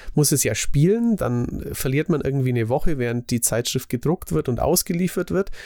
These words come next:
Und dann möchte man natürlich im besten Fall immer noch eine Woche irgendwie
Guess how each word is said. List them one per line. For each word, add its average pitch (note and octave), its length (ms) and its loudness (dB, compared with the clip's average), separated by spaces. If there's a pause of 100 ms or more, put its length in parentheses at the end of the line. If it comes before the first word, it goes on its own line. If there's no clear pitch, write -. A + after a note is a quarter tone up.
(420)
Und C#3 160 4
dann C3 140 0
möchte D3 260 6
man C#3 200 0
natürlich C#3 440 -2
im B2 140 0
besten C3 340 2
Fall C3 200 -2
immer D3 220 2
noch C3 280 -2
eine B2 260 2
Woche B2+ 460 2
irgendwie A#2+ 580 -2